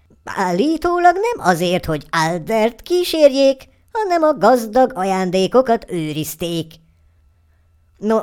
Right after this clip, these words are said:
azért az igen érdekes volt, hogy a későbbi rabló támadások során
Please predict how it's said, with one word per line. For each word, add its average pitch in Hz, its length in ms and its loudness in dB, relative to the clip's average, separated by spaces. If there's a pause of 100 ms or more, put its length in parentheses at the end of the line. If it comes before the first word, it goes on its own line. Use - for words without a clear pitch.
(260)
azért 208 460 0
az 190 300 2
igen 190 340 -2
érdekes 262 640 0
volt, 196 340 2
hogy 190 160 0
a 170 300 -2
későbbi 190 760 0
rabló 160 680 -2
támadások 240 920 2
során 254 600 2